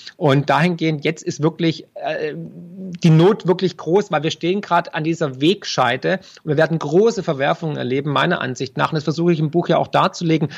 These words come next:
dass wir grad diesen Zykluswechsel sehen. Alles ist in Zyklen, alles bewegt sich in Zyklen. Jedes Leben, die Natur, aber auch die Finanzwelt. Und jetzt sind wir grad am Ende eines großen Zyklus und es beginnt ein anderer großer Zyklus. In diesen,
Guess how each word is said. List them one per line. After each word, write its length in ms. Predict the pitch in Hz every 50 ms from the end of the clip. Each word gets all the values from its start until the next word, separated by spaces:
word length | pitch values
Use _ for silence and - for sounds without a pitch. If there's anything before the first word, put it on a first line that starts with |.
| - - -
dass 180 | - 160 - -
wir 80 | 180
grad 160 | 175 165 160
diesen 180 | 165 156 - 147
Zykluswechsel 800 | - - - 240 240 - 190 170 - - 160 - - - 160 139
sehen. 160 | 143 160 151
Alles 300 | - - 175 214 233 226
ist 160 | - 190 -
in 80 | 190 175
Zyklen, 320 | - - 185 175 175 143
alles 300 | - - 185 220 233 233
bewegt 340 | - 196 175 160 185 185 -
sich 100 | - 180
in 120 | 160 151 139
Zyklen. 320 | - 135 117 - 120 117
Jedes 300 | 120 165 190 214 - -
Leben, 400 | - 170 180 208 202 - 151 113 - - - 165 -
die 60 | 165
Natur, 500 | 165 170 170 - - 214 247 220 170 - - - - -
aber 300 | - - 165 175 202 160
auch 100 | 165 -
die 100 | - 180
Finanzwelt. 720 | - - 160 151 147 175 170 - 156 135 127 123 123 -
Und 80 | 151 151
jetzt 140 | 151 147 -
sind 100 | 185 190
wir 100 | 185 180
grad 320 | - - 170 180 170 -
am 120 | 165 160 -
Ende 400 | - 151 180 214 214 214 208 - - - - -
eines 320 | - 156 151 156 151 - -
großen 480 | - - 160 190 226 233 226 214 190
Zyklus 420 | - - - 196 190 - 185 175 180
und 60 | 180
es 80 | 165 -
beginnt 320 | - 175 185 180 175 180
ein 80 | - -
anderer 260 | 180 202 196 196 170
großer 360 | - - 143 135 123 135 127
Zyklus. 280 | - - 143 - 135 147
In 160 | 151 143 143
diesen, 360 | 180 220 240 233 233 214